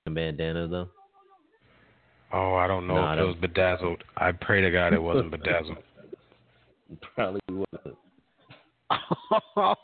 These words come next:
Speaker 2: Oh, no! Don't let it be bedazzled, bro.
Speaker 1: Nah, maybe it wasn't. Maybe it wasn't.
Speaker 2: <laughs> I was gonna say, no. He's gonna break my heart.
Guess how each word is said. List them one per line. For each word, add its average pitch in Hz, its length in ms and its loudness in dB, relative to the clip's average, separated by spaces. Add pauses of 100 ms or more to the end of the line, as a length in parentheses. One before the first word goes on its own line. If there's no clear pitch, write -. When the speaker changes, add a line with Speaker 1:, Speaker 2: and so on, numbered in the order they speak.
Speaker 2:
Oh, 196 260 2
no! 180 540 0 (420)
Don't 131 220 0
let 139 160 4
it 131 100 2
be 127 140 2
bedazzled, 113 600 -2
bro. 90 300 -6 (540)
Speaker 1:
Nah, 76 320 -2
maybe 76 300 2
it 73 120 2
wasn't. 73 400 -2
Maybe 78 220 -4
it 76 100 -2
wasn't. 78 380 -8 (1400)
Speaker 2:
<laughs> - 20 -4 (2250)
I 180 100 2
was 175 80 0
gonna 170 260 2
say, 185 300 4
no. 190 800 0 (380)
He's 131 120 -8
gonna 143 120 2
break 135 200 0
my 139 120 0
heart. 147 380 4